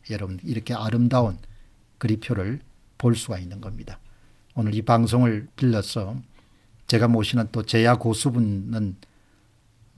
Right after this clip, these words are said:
이천십팔 년, 이천십칠 년 선거 무결승 문제를 파헤치는데 크게 도움이 됐지만, 도움을 계속해서 주고 계시지만, 이렇게 그래프는 또 제야 신민인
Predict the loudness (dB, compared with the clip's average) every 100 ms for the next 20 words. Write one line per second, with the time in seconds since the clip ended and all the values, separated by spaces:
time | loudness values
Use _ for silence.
0 | -6 -2 2 2 2 2 2 4 2 2
1 | 0 0 -4 -2 2 2 0 -4 _ _
2 | _ -8 0 2 4 2 4 2 4 2
3 | 0 -2 -4 -4 -4 -4 -6 -8 -10 -8
4 | -4 -2 -2 -2 -6 -10 -10 -10 -10 -14
5 | _ -2 0 0 -2 0 0 0 -2 -2
6 | -2 -6 -8 -8 -10 -10 -16 -20 _ -8
7 | -8 -8 -2 2 2 2 2 2 0 -6
8 | -10 -20 -20 _ -6 -2 0 4 6 6
9 | 4 0 2 4 2 0 -6 -4 -4